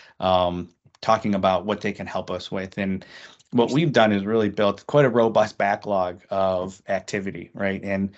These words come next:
so when, when we think about innovation, there's two sides of it. One is the platform itself, right? And it's truly like, how can we,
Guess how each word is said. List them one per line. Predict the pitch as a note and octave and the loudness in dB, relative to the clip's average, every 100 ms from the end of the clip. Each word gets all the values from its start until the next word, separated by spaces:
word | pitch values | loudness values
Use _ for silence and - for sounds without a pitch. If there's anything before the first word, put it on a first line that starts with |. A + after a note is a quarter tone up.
| - | -16
so | - C3+ | 0 2
when, | A#2+ B2 | 4 0
when | C#3 C3+ | 0 0
we | D#3 | 2
think | G3 F3+ | 2 2
about | C3 A2+ A2 | 4 4 4
innovation, | A#2+ A2+ G#2+ A2+ - G2+ G2 _ _ - | 0 -4 -4 -6 -6 -6 -8 _ _ -6
there's | B2 B2 | -4 -4
two | - D3+ | 0 -2
sides | C#3 A#2+ G#2 G2 | 2 2 2 -4
of | F2+ | -10
it. | F2+ | -8
One | A#2+ F#3 | -2 0
is | F3+ A#2+ | 0 -2
the | G#2 - _ - | -8 -10 _ -10
platform | - A2 G#2 G2+ F2+ | -2 -2 -2 -6 -8
itself, | F2 - - - - | -8 -8 -8 -10 -10
right? | G2+ F#2+ - _ | -8 -6 -8 _
And | - G#2 G2+ | -2 0 0
it's | F#2+ | -2
truly | - B2 A2+ | -2 2 4
like, | G#2 F#2 | 4 0
how | - C3 | 0 0
can | C3 B2+ | 2 2
we, | A2+ A2 G#2 | 2 0 -2